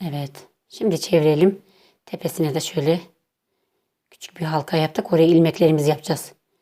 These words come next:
Tekrardan şöyle zincirlerin içine giriyorum. Ve kapattım. Burada ilmeğimi genişletiyorum. İlmek yapacağız. Şöyle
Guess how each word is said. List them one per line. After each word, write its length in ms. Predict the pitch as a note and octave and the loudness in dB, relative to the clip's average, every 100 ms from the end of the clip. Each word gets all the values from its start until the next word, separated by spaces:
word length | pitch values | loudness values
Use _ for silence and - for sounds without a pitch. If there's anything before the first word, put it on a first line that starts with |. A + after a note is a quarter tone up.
| _ _ | _ _
Tekrardan 360 | _ F#3+ E3+ D3+ | _ -4 -2 -2
şöyle 240 | C3+ F#3 | 0 2
zincirlerin 400 | D#3 D3 C#3+ D#3 | 2 0 0 0
içine 240 | D3+ - E3+ | 0 0 0
giriyorum. 480 | D3+ D#3+ F#3+ G#3+ G#3 _ _ _ _ _ _ _ _ _ _ _ _ _ _ _ _ _ _ - | 0 2 2 2 -2 _ _ _ _ _ _ _ _ _ _ _ _ _ _ _ _ _ _ -20
Ve 100 | F3+ | -18
kapattım. 500 | - - E3+ - D3 _ _ _ _ _ _ _ _ | -18 -12 -12 -12 -20 _ _ _ _ _ _ _ _
Burada 160 | G#3+ F#3+ | 4 6
ilmeğimi 380 | E3 D#3+ D#3+ | 6 4 2
genişletiyorum. 920 | D#3+ D#3+ D3 - E3 - F3+ G#3 G3+ - _ _ _ _ _ _ _ _ _ _ _ | 2 2 0 0 0 4 4 4 2 -10 _ _ _ _ _ _ _ _ _ _ _
İlmek 320 | G3+ E3+ C#3+ | 2 2 0
yapacağız. 320 | E3+ - G3+ | -6 0 0
Şöyle 480 | G3 F3 D#3 F#3 G3 | 2 2 4 4 2